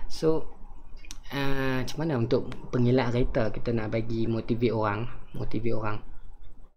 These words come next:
Okey. Jiran tegur, "Ui, kereta baru ke tu?" Ha, maksudnya, mesti orang nak bagi nampak feeling. "Eh, beli kereta baru ke? Eh, dah ni pi, pi, pi ni, pi gilak dekat dengan kedai. Dah, dah, dah, dah." Ah, so, something yang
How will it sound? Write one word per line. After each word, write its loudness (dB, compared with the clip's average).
Okey. -4
Jiran 4
tegur, 4
"Ui, 6
kereta 4
baru 4
ke 2
tu?" 6
Ha, -2
maksudnya, 4
mesti 4
orang 4
nak 4
bagi 4
nampak 4
feeling. 4
"Eh, 4
beli 6
kereta 4
baru 4
ke? 4
Eh, 6
dah 6
ni 6
pi, 4
pi, 6
pi 4
ni, 4
pi 0
gilak 6
dekat 6
dengan 4
kedai. 6
Dah, 6
dah, 6
dah, 6
dah." 4
Ah, -2
so, 4
something 4
yang 4